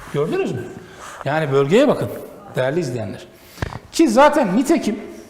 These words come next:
bakın şurada, bakın Mayıs ayı. Mayıs ayındaki sat konumundan sonra neredeyse hiç al vermemiş. Bakın bir burada küçük, bir burada yine stoplu çalışacak şekilde. Ve o rakamdan bu rakama kadar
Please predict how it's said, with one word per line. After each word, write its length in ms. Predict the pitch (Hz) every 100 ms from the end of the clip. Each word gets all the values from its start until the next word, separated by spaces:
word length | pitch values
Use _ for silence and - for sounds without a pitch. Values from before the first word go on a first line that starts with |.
| - -
bakın 240 | 165 151
şurada, 520 | 117 - 269 262 190 - 233
bakın 220 | 180 185
Mayıs 340 | 151 170 208 151
ayı. 180 | 131 - - - - - - -
Mayıs 340 | 190 311 -
ayındaki 460 | 285 226 202 - 190
sat 400 | - 220 - -
konumundan 480 | 208 170 147 139
sonra 440 | 120 151 123 143 233 - - - - - - -
neredeyse 720 | 185 285 330 247 208 - 208
hiç 320 | 320 381 -
al 220 | 240 247
vermemiş. 460 | 208 175 131 107 -
Bakın 240 | - 160
bir 160 | 285 233
burada 300 | 196 120 269 294 - - -
küçük, 420 | 180 - 220 -
bir 140 | 214
burada 320 | 208 170 139 226
yine 200 | 185 151
stoplu 360 | 143 - 180 185
çalışacak 460 | 180 135 - 160
şekilde. 440 | - 113 123 113 262 - - - - - - - -
Ve 80 | 190
o 180 | 262 311
rakamdan 500 | 294 240 180 151 165
bu 80 |
rakama 360 | 269 - 165 143
kadar 240 | 147 262